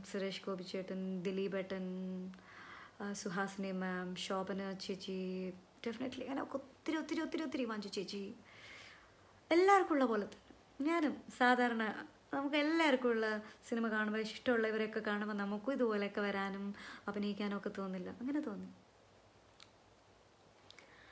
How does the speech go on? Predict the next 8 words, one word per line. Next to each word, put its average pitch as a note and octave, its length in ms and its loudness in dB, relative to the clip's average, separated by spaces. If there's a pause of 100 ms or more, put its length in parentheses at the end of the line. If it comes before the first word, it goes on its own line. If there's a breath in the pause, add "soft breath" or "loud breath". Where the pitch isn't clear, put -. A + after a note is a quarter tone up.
(340 loud breath)
ആ, A#3 320 0
ഒരു C4 120 4
ഹായ് A3 320 2
പ്ലീസ് G#3+ 280 -2
ചേച്ചി. G#3 600 0 (460)
സുരൂർ, G#3+ 500 0 (340)
സുരൂർ, F#3+ 240 -8 (140)
ഹായ് A3 280 -4